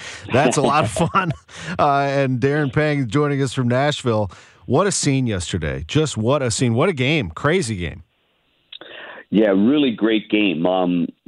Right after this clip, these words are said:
Speaker 2: um, the atmosphere was electric, and obviously it was a, uh, it was a nationally, uh, televised game yesterday on, uh, the A B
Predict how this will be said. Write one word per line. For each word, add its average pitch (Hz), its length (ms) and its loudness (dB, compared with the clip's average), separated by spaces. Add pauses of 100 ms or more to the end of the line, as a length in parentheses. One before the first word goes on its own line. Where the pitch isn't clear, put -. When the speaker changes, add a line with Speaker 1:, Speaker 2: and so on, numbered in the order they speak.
(180)
Speaker 2:
um, 76 600 0 (720)
the 98 240 2
atmosphere 107 480 0
was 87 180 2 (140)
electric, 87 480 -2
and 87 100 0
obviously 90 380 -2
it - 20 4
was 92 220 2
a, 87 200 2
uh, 80 200 2 (500)
it 90 60 -2
was 90 160 0
a 87 60 0
nationally, 92 640 0
uh, 80 120 2
televised 92 600 -2
game 90 220 -4
yesterday 87 520 0
on, 82 240 0
uh, 78 220 -2
the 76 360 -8
A 92 120 4
B 85 160 -2